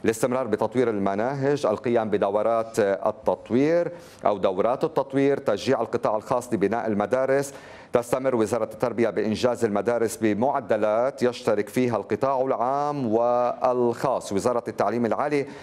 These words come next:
اعتبار دخول الجامعات العراقية من التصنيفات العالمية، اعتماد توأمة حقيقية للجامعات. تقدم ال-، أو تقدم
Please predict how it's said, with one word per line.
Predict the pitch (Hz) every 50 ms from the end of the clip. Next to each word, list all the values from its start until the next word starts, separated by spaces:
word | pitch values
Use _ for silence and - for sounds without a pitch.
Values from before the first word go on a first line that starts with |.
| - - - -
اعتبار | 110 117 - 139 120 131 135 123
دخول | 110 113 - - 131 120
الجامعات | 107 98 117 113 113 110 107 120 127 -
العراقية | 120 101 95 104 107 104 104 - 147 143 135 120
من | 107 107 107 107
التصنيفات | 87 - - 113 110 - - 117 110 - 127 123 120 - -
العالمية، | - 110 107 101 95 90 101 104 104 104 123 135 127 139 139 156 - - - - - - -
اعتماد | 110 120 - 131 127 139 139 135
توأمة | - - 131 - 131 131 143 127 117 107
حقيقية | - 123 - - 107 - 143 131 110 113 104 98
للجامعات. | 95 101 104 - 107 104 90 120 110 107 107 101 87 101 113 127 143 165 170 - - - - - -
تقدم | - 113 - 175 175 151 147 139 127 123 120 120
ال-، | - - 117 113 113 107 107
أو | - 113
تقدم | 104 - 127 - 185 180 135 - - 110 95 87 85 82